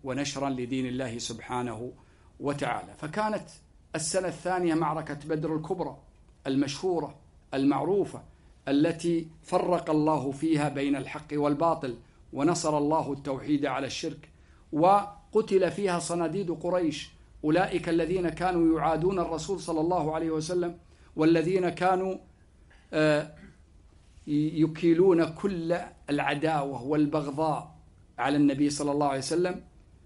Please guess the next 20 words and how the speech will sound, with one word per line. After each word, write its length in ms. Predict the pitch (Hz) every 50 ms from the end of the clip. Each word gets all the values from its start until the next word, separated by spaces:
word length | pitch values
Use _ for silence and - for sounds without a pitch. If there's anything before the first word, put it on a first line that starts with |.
| - -
فكتب 1900 | - - 143 151 151 151 147 151 - - - - - - - - - - - - - - - - - - - - - _ - 160 156 156 147 135 135
الله 480 | 135 131 131 131 143 160 127 117 123 120
عز 260 | 120 127 120 123 135
وجل 420 | 123 120 123 123 120 139 139 139
لنبيه 760 | 123 123 120 127 143 139 135 123 120 135 143 143 139 123 110 107
ومن 400 | 117 120 123 120 123 120 127 127
معه 320 | 143 147 156 160 131 - - - - - - - - - -
هذه 600 | - - 135 139 135 131 135 127 117 127 143 151 143 - - -
العصابة 800 | 135 135 135 123 127 123 - - 147 147 131 123 123 113 - - - _ - - - - - - - _ -
الصغي-، 520 | 127 - - - 143 131 135 147 143 143 - - -
الصغيرة 600 | 127 - - - 135 131 143 147 147 143 131 - - - _ -
القليلة 600 | 127 123 117 - 127 123 135 143 147 139 - - - - - -
من 100 | - 123
الناس، 440 | 127 131 131 143 156 156 - - -
كان 200 | - 127 123 127
عددهم 580 | 127 131 131 135 139 135 135 135 123 123 123 123
ثلاثمائة 540 | - 123 127 123 117 - 151 151 160 139 - - - - _ _ - - -
وبضعة 440 | - 127 143 151 151 127 120 117 -
عشر 400 | 123 123 135 143 143 139 123 127
رجلاً 420 | 151 160 156 175 170 175 170 180